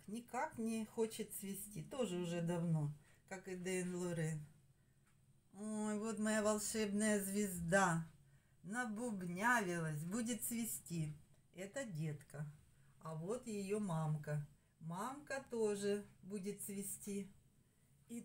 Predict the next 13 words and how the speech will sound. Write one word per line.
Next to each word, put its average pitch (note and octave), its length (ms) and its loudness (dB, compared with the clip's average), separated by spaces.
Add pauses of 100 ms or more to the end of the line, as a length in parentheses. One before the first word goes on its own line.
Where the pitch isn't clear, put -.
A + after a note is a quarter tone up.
(140)
там B3 400 -2
далеко-далеко A#3 1080 -2 (500)
это A#3+ 340 0
сердце B3 600 2
матери. A#3 840 4 (300)
Видите, G#3 640 -2 (300)
после C4 460 -2
моих B3 500 4
всех C#4 440 -2
пересадок G3+ 840 0 (360)
они A#3 280 -2
все-все B3 1200 2
зацвели. F#3+ 840 2